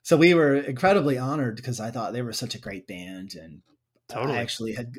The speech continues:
Speaker 1: had gone out to the West Coast with John, and we stayed with Dan and got to see Spaz and Capital's Casualties play. And it was just amazing powerhouse band. It's, it's sad that two of the guys are no longer with us. But, um,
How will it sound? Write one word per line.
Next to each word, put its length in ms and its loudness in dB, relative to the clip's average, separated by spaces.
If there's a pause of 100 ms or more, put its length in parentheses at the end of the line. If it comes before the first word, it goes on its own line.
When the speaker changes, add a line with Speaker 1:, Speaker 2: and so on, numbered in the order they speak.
Speaker 1:
had 160 -4
gone 240 -4
out 260 -6
to 120 -8
the 100 -8
West 240 -8
Coast 240 -10
with 160 -14
John, 380 -10
and 100 -10
we 80 -8
stayed 320 -8
with 120 -14
Dan 280 -12
and 120 -14
got 180 -12
to 60 -12
see 500 -8
Spaz 480 -8
and 100 -18
Capital's 300 -14
Casualties 500 -18
play. 460 -16
And 140 -18 (680)
it 140 -20
was 100 -12
just 180 -8
amazing 400 -12
powerhouse 540 -12
band. 380 -16
It's, 120 -14
it's 220 -8
sad 260 -4
that 360 -10
two 120 -6
of 60 -2
the 60 -4
guys 420 -10
are 240 -10
no 160 -8
longer 240 -6
with 180 -12
us. 260 -20 (800)
But, 340 -2
um, 340 -2